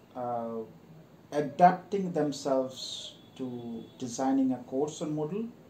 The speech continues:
is prov-, often proving to be the first hurdle. Because if you go by the default,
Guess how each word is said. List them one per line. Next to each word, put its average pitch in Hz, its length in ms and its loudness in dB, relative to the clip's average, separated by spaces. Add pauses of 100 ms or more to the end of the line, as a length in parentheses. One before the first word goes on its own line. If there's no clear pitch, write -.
(760)
is 175 140 -6
prov-, 156 260 -4
often 156 340 -2
proving 139 360 4
to 127 80 -4
be 127 100 -4
the 127 140 -2
first - 340 -6
hurdle. 107 400 -10 (2500)
Because 147 840 4
if 151 160 -6
you 147 200 0
go 151 220 2
by 156 180 6
the 147 160 2
default, 165 640 2